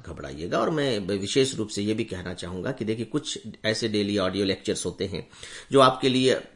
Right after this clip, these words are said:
हमेशा काम आने वाले हो सकते हैं। तो आप इसके साथ ना, जैसे newspaper होता है ना कि हमने पढ़ा और उसको डाल दिया, पढ़ा और डाल दिया, एक दिन के बाद वो पुराना हो जाता है। आप daily audio lecture के साथ, अ, ऐसा करने से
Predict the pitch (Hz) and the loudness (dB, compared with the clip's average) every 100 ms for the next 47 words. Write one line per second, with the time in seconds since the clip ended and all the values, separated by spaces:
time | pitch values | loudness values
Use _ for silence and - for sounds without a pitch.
0 | - - 131 135 131 104 101 107 98 92 | -20 -2 2 4 2 0 -2 -2 -2 -2
1 | 92 87 85 87 76 - - 78 80 - | -2 -4 -4 -6 -6 -10 -12 -12 -12 -14
2 | - - - - - 165 175 185 - 160 | -18 -18 -20 -6 0 4 4 2 0 0
3 | - 185 190 175 185 208 190 131 113 110 | 2 2 4 2 2 0 0 0 -2 -2
4 | 127 127 143 165 165 151 165 143 135 139 | 0 4 6 6 6 4 4 2 0 0
5 | 151 156 156 135 131 131 131 131 127 - | 0 0 0 0 2 2 2 2 -2 -8
6 | _ _ 123 123 127 127 95 110 107 - | _ _ 4 4 2 2 2 0 -2 -6
7 | - 110 101 92 90 87 90 90 - 117 | 0 0 2 0 -2 -2 -2 -4 0 2
8 | 113 117 117 104 101 92 90 90 98 87 | 4 2 0 0 -2 -2 -2 -2 -2 -2
9 | - - - _ - - 127 135 110 120 | -6 -16 -20 _ -20 -6 4 4 6 2
10 | 117 107 107 107 127 143 139 104 92 90 | 2 4 4 4 6 6 6 4 0 -2
11 | - 98 - - - - 120 151 139 143 | -2 -4 -6 -12 -16 -4 -2 4 6 10
12 | 160 131 135 139 127 - 123 127 117 117 | 10 8 8 6 6 2 0 2 2 2
13 | 113 110 110 104 104 - - 104 101 101 | 4 4 6 4 2 0 0 -2 -2 -4